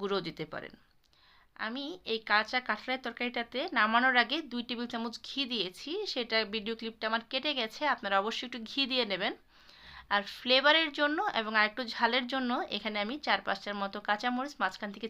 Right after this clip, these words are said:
চিড়ে দিয়ে দিলাম। আপনারা অবশ্যই যদি ঝালটা একটু বেশি পছন্দ করেন, কাঁচামরিচের পরিমাণটা বাড়িয়ে দেবেন।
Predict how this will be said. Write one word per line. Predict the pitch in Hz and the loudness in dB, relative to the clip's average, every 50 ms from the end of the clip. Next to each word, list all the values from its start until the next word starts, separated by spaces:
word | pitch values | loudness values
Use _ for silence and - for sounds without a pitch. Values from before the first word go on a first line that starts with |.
| - | -8
চিড়ে | - - 254 254 254 220 | -6 -6 -2 -2 -2 -2
দিয়ে | 240 226 226 208 | 0 -2 0 -2
দিলাম। | 208 185 202 285 427 - _ _ _ - - - - - - - - - - - - - _ - | -2 -2 -2 -4 -4 -8 _ _ _ -20 -20 -20 -20 -20 -20 -20 -20 -20 -20 -20 -20 -20 _ -10
আপনারা | 196 - - 226 233 214 214 | -8 -4 2 4 4 4 4
অবশ্যই | 220 262 - - - 294 285 247 | 2 0 -4 -2 0 0 0 0
যদি | 247 240 226 214 | -4 -4 -6 0
ঝালটা | - 226 214 208 233 220 | 4 4 4 4 2 -2
একটু | - 240 208 | -2 -4 -4
বেশি | 196 202 - 220 220 | -4 -6 -4 -4 -4
পছন্দ | 220 - - 233 233 226 220 - | -4 -4 -4 -4 -4 -2 0 2
করেন, | 214 214 220 254 269 | 2 2 2 0 0
কাঁচামরিচের | - 226 220 226 214 214 208 202 - 220 214 | -2 0 0 0 -2 -2 -2 -4 -4 -6 -4
পরিমাণটা | 226 196 196 196 190 190 214 214 202 | -4 -2 0 0 0 2 2 2 6
বাড়িয়ে | 208 202 196 208 202 180 175 | 6 6 6 4 0 0 0
দেবেন। | 180 175 196 254 | 0 0 0 -2